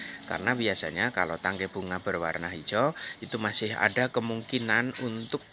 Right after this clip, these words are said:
eh, bercabang seperti ini. Ini, ini tangkai bunga yang berwarna hijau, anggrek bulan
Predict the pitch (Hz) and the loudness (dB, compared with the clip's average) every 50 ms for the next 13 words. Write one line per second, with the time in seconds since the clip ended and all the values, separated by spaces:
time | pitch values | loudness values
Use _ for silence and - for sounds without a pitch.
0 | - - - - - - - - - 113 117 113 113 113 113 113 113 113 110 - | -14 -14 -12 -14 -14 -16 -6 -2 0 2 2 4 2 2 2 2 2 2 2 2
1 | 131 117 - 120 107 104 101 113 101 90 87 95 - 127 104 127 120 - 127 104 | 0 2 4 4 4 4 4 0 -2 -2 0 0 0 2 2 2 2 2 2 2
2 | 117 113 104 95 95 98 - - - - - - - - - - 107 113 131 147 | 0 0 -2 -4 -8 -10 -14 -16 -16 -16 -14 -14 -16 -16 -12 -6 -2 0 0 0
3 | 143 - - - - - - - - - - - - - 104 110 120 139 - - | 0 -2 -8 -16 -18 -18 -20 -18 -18 -18 -18 -16 -10 -4 -2 0 0 0 2 2
4 | 127 117 117 117 117 110 113 104 107 107 104 98 98 101 95 110 104 101 95 98 | 2 2 4 2 2 2 2 2 2 2 4 2 2 0 0 2 4 4 4 2
5 | 98 98 104 107 95 87 - - 107 120 143 170 190 214 - - 110 117 113 101 | 0 -2 -4 -4 -4 -2 0 2 2 2 0 -2 -6 -4 0 2 2 2 4 4
6 | - 117 - - - - - 101 101 104 110 139 151 | 4 4 2 2 -2 -8 -6 2 6 6 6 6 4